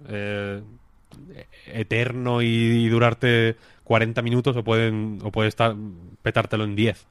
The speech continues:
¿no? Si lo haces, si haces una serie de cosas bien y tienes suerte en otra serie de cosas, si te arriesgas con ciertas cosas o si prefieres jugar más conservador o si el enemigo te hace una cosa o te hace otra,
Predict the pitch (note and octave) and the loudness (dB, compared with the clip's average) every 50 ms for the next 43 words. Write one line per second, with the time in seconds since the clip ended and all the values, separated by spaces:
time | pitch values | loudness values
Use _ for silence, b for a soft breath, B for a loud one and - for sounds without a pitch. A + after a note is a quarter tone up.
0 | _ _ - A2+ C#3 - - A2 A2 G#2 - A#2+ G2+ - - A2+ G#2+ - A#2+ A2 | _ _ -6 -6 -6 -2 0 2 4 4 2 0 -6 -2 0 0 0 0 -2 -4
1 | - A#2+ A#2 A2 B2 A2+ A2+ A2 - - A2+ G2+ A2+ G2+ G#2+ A#2 A#2 A#2+ A#2+ A#2 | -2 -4 -2 -2 -2 -2 -2 -4 -4 -4 -4 -4 -4 -6 -6 -6 -4 -4 -4 -6
2 | G#2 - A2 G#2+ - - - A#2 A#2 A2+ - - A2 A2 G#2+ A2 A2+ A2+ A2 A2 | -6 -6 -8 -8 -8 -4 0 0 0 0 0 -2 -4 -2 -2 0 0 0 2 0
3 | G#2+ - - B2+ B2 - C3 B2+ B2+ - - b b b b b b b - - | 0 2 2 2 2 2 0 -2 -4 -4 -10 b b b b b b b -14 -10
4 | G#2 - G#2+ G#2 A2 A2+ A#2 A2+ A2+ A2+ A2+ A2+ G#2 - - b b b b b | -4 -4 -2 -2 2 2 2 2 2 0 0 -2 -2 -4 -12 b b b b b
5 | b b - A#2 A2 G#2 A#2 A2 - A#2 - - - A#2+ A2 - A#2 G#2+ - A#2+ | b b -4 -4 -2 0 -2 -2 -2 -6 -10 -6 -4 -4 -2 -2 -4 -6 -6 -8
6 | A2 - - G#2+ G#2+ G#2+ A2 A2 G#2+ G#2+ G#2+ G#2+ G#2+ b b b b b b b | -14 -10 -8 -8 -6 -4 -4 -4 -4 -4 -2 -4 -4 b b b b b b b
7 | - - A2+ - A#2+ A2+ A2 - - G#2+ A2+ A2 G#2+ A2 G2 - A2 G#2 - A#2 | -8 -6 -6 -4 -4 -6 -6 -6 -2 -2 -2 -2 -2 -4 -6 -6 -8 -6 -6 -6
8 | G#2+ G#2+ G#2 A2 A#2+ B2+ C3 B2+ A2 F#2+ - G#2 G#2+ G#2 G#2 G#2+ A2+ A2 A2+ - | -6 -4 -4 -2 0 0 0 -2 -4 -6 -8 -10 -10 -8 -6 -6 -4 -4 -4 -4
9 | G#2+ A2+ A2 G#2+ G#2+ - A#2+ A#2 - A2 G#2+ G#2+ G2+ A2+ A2 A#2 A#2 B2 B2+ C3 | -4 -4 -4 -6 -2 0 0 0 0 -2 -6 -6 -6 -6 -6 -6 -6 -6 -8 -10